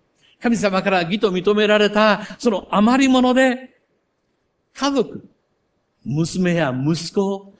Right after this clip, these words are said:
救うことはできないというのです。カトリック教会には非常に不思議な教えがありまして、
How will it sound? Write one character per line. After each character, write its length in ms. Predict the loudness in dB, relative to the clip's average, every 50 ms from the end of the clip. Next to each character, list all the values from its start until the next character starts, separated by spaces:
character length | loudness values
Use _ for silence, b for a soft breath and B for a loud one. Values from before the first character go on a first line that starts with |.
| _ _ _
救 360 | -12 -12 -8 -4 -2 -2 0
う 60 | 0
こ 120 | -2 -4 -2
と 80 | -2
は 200 | 0 -2 -2 -2
で 140 | -4 -4 -4
き 180 | -4 -4 -4 -4
な 180 | -2 -4 -4
い 100 | -6 -6
と 100 | -6 -6
い 160 | -4 -2 -2 -2
う 80 | -2
の 120 | -2 -4 -4
で 120 | -4 -6
す。 320 | -6 -8 -10 -12 -18 _ _ _ _ _ _ _ _ _ _ _ _ _ _ _ _ _ _ _ _ _ _ _ _ _ -20 -16 -14 -14 -14 -14 B B B B B B B B B B B B B _ _ _ _ _ _ _ _ _ _ _ _ _ _
カ 120 | -8 -4
ト 80 | -2 -2
リ 80 | -2
ッ 20 | -2 -4
ク 40 | -4
教 160 | -4 -4 -2
会 200 | -4 -4 -6 -6
に 80 | -4 -4
は 380 | -4 -4 -4 -4 -8 -12 -16 _ _ _ _ _ _ _ _ _
非 60 | -6 -4
常 80 | -4
に 80 | -2 -4
不 20 | -4
思 240 | -6 -6 -6 -4
議 100 | -4 -2
な 180 | -2 -2 -4 -6
教 260 | -6 -8 -6 -4 -4 -4
え 80 | -2
が 80 | -2 -4
あ 40 | -4
り 80 | -4
ま 120 | -4 -6 -8
し 60 | -8
て、 200 | -10 -14 -16